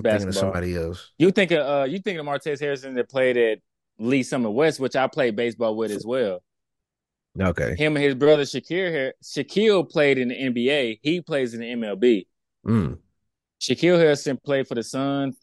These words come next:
Speaker 2: the Lakers,
Speaker 1: That's why. Yeah,
Speaker 2: actually.
Speaker 1: yeah. He went to
Speaker 2: Yeah.
Speaker 1: Kentucky?
Speaker 2: Uh, no, Tulsa.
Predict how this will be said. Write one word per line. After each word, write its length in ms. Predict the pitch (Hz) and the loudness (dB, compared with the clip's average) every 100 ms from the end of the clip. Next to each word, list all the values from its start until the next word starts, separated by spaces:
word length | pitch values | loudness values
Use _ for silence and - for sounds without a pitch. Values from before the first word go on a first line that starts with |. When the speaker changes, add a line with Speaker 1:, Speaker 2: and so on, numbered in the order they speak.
| - | -8
Speaker 2:
the 160 | 110 | 0
Lakers, 300 | 117 143 95 | 2 4 2
Speaker 1:
That's 80 | 127 | 2
why. 140 | 98 87 | 4 4
Yeah, 120 | 135 | 4
Speaker 2:
actually. 200 | 113 165 | 6 4
Speaker 1:
yeah. 180 | 104 60 - - | 4 -2 -6 2
He 100 | 185 | 4
went 140 | 165 | 6
to 260 | 165 151 147 | 6 6 6
Speaker 2:
Yeah. 120 | 147 | 6
Speaker 1:
Kentucky? 760 | 147 143 139 190 - 226 247 - _ _ _ _ _ _ _ - | 4 4 4 2 2 0 0 -2 _ _ _ _ _ _ _ -10
Speaker 2:
Uh, 320 | 117 120 117 113 | -4 -2 -2 -2
no, 260 | 127 110 | -4 -4
Tulsa. 560 | 95 160 180 175 104 | -8 -6 -6 -4 -12